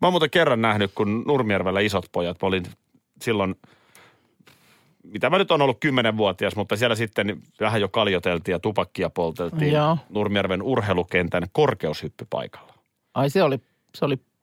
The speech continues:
Speaker 1: Siellä oli
Speaker 2: pahiste-
Speaker 1: ko-, siellä oli kovimmat jätkät, oli
Speaker 2: Joo.
Speaker 1: siellä patjoilla lötköttelemässä. Sinne ei niin vaan menty hyppäämään korkeutta.
Speaker 2: Niin just.
Speaker 1: Koska siellä makoiltiin ja, ö,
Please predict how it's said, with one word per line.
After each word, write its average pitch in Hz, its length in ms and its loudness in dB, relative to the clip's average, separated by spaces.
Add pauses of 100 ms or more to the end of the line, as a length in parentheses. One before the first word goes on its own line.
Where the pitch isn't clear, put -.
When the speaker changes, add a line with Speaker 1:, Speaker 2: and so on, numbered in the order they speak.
(100)
Speaker 1:
Siellä 202 160 6
oli 175 80 4
Speaker 2:
pahiste- 156 40 0
Speaker 1:
ko-, 170 240 4
siellä 190 160 4
oli 135 60 4
kovimmat 113 440 2
jätkät, 95 320 0
oli 101 120 4
Speaker 2:
Joo. 101 100 4
Speaker 1:
siellä 95 340 2 (300)
patjoilla 92 520 2 (180)
lötköttelemässä. 95 920 -2
Sinne 120 180 2
ei 120 60 4
niin 120 160 4
vaan 98 140 2
menty 90 240 -2
hyppäämään 76 520 -4
korkeutta. - 580 -10
Speaker 2:
Niin 143 200 0
just. - 240 -8
Speaker 1:
Koska 107 220 -4
siellä 104 200 0
makoiltiin 107 680 2
ja, 95 160 0 (680)
ö, 120 300 4